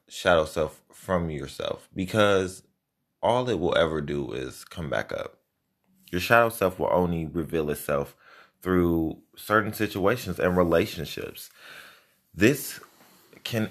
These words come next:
actually break your relationship, depending on what you've hidden within your shadow self, as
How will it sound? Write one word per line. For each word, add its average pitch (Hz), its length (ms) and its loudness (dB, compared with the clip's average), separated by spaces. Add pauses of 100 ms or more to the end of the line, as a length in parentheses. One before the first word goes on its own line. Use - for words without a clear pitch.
actually 98 580 2 (800)
break 92 560 2 (320)
your 78 180 -4
relationship, 69 800 -6 (1200)
depending 113 480 2
on 76 360 4 (100)
what 73 400 -6 (420)
you've 78 520 -8
hidden 69 560 -2
within 67 260 -6
your 64 100 -6
shadow 58 300 0
self, 57 420 -6 (140)
as 67 340 0